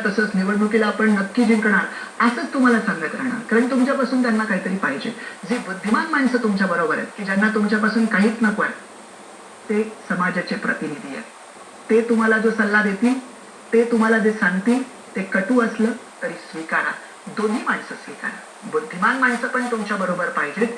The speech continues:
त्यांचा सल्ला ऐका, त्यांना कोणतं कार्य सांगू नका. आणि कार्यकर्ते आहेत, त्यांच्याकडनं बुद्धीची अपेक्षा करू नका, दोन्हींची गल्लत करू नका.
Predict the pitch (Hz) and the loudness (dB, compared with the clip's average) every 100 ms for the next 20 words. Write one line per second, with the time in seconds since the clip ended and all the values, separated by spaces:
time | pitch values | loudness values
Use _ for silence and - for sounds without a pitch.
0 | - - 175 180 202 185 - 170 220 - | -12 -10 -6 -4 -2 -2 -2 0 2 0
1 | - 240 - - - 214 262 262 262 269 | -4 -10 -12 -12 -6 -2 0 -2 -4 -2
2 | 233 226 269 240 202 151 - - - - | 2 2 0 -4 -6 -6 -10 -12 -14 -16
3 | - - 175 - 160 165 240 247 214 - | -18 -12 -12 -4 -2 0 0 0 -4 -4
4 | 202 - - 165 - 190 185 185 185 175 | -6 -8 -8 -8 -4 -4 -4 -6 -8 -10
5 | - 247 262 - - - - - - - | -4 -4 -4 -6 -8 -8 -10 -10 -12 -10
6 | - - 185 190 254 269 277 220 175 160 | -8 -8 -4 -4 -4 -4 -4 -4 -4 -6
7 | - - - - | -8 -8 -8 -10